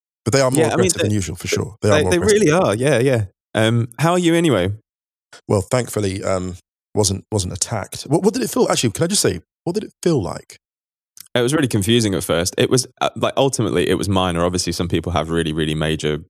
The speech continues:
Speaker 2: issues with wasp stings. But then it, it went really big on my arm really quick.
Speaker 1: Mm.
Speaker 2: Like, raised right up. And then for about three hours, I felt super nauseous.
Speaker 1: The power. That's, that's what
Speaker 2: Yeah.
Speaker 1: fascinates me. The power in these, these tiny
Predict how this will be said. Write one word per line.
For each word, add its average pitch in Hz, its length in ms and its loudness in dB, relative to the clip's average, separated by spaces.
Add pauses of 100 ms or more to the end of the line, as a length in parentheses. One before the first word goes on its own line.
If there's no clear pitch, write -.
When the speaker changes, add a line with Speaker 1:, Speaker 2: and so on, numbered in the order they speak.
(260)
Speaker 2:
issues 80 380 -2
with 76 240 -4
wasp 78 260 -6
stings. - 380 -10 (300)
But 85 100 0
then 104 320 0
it, - 140 -2 (180)
it - 240 -2
went 95 220 -2
really 101 420 0
big 107 240 0
on 82 100 -2
my 78 140 -4
arm 78 380 -4 (120)
really 82 240 0
quick. - 440 -6 (400)
Speaker 1:
Mm. 123 260 -2 (380)
Speaker 2:
Like, 87 160 -2
raised 85 340 0
right - 160 -2
up. - 260 -4 (100)
And 90 120 0
then 92 120 0
for - 120 0
about 120 240 0
three 139 240 0
hours, 131 300 0
I 85 80 -2
felt - 240 -4
super - 260 -2
nauseous. 92 640 -2 (380)
Speaker 1:
The 202 80 -2 (120)
power. 208 600 0
That's, 190 180 2 (140)
that's 214 200 2
what - 140 -4
Speaker 2:
Yeah. 175 80 2
Speaker 1:
fascinates 175 320 -2
me. 110 80 -2
The 107 180 -4
power 185 320 0
in 120 140 -2
these, 95 220 -6
these 104 160 -8
tiny 131 580 -2